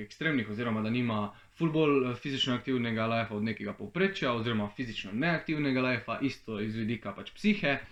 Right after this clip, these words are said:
pol načeloma tudi glede na to, da je res, da je prehrana mogoče malo bolj osiromašena glede na, pač, ne vem, če bi primerjali sto gramov jabolk od zdaj pa petdeset let nazaj, zaradi tega, ker pač je itak zemlja malo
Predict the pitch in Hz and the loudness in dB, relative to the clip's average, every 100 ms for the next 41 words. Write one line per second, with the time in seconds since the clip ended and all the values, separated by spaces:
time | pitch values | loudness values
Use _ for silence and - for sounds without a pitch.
0 | - - - - - 196 214 202 160 143 | -18 -18 -20 -20 2 6 6 4 2 -4
1 | - - - 214 196 139 131 143 156 - | -4 -4 2 4 6 4 4 2 0 -4
2 | - _ 254 190 156 160 208 180 - 170 | -16 _ 0 0 0 2 2 2 -2 -4
3 | - 143 143 170 190 175 135 123 123 120 | -4 0 2 4 4 2 0 -2 0 0
4 | 120 120 - 143 139 123 123 175 185 151 | -2 -6 0 2 4 2 2 2 2 2
5 | 135 127 135 117 - 113 117 127 110 117 | 2 4 2 2 -2 -2 0 0 0 -4
6 | 110 110 113 120 117 110 110 - 110 110 | -2 0 0 0 0 -2 -4 -10 -10 -6
7 | - - 107 101 101 101 104 107 117 110 | -8 -4 -4 -4 -6 -8 -6 -4 -2 0
8 | 107 104 127 117 120 113 113 131 - - | -2 -4 -6 -2 0 2 2 0 -2 -12
9 | - 117 113 120 123 117 107 - 123 117 | -12 -10 0 2 2 0 -4 -2 -4 -4
10 | - 117 107 104 175 202 - - 151 143 | -6 -6 -4 0 2 0 -4 -6 -4 2
11 | 165 151 131 143 151 156 156 131 131 151 | 2 2 -2 -4 -2 -2 -4 -6 -4 0
12 | 143 123 117 110 - 120 131 131 | 2 2 0 -6 -4 0 2 2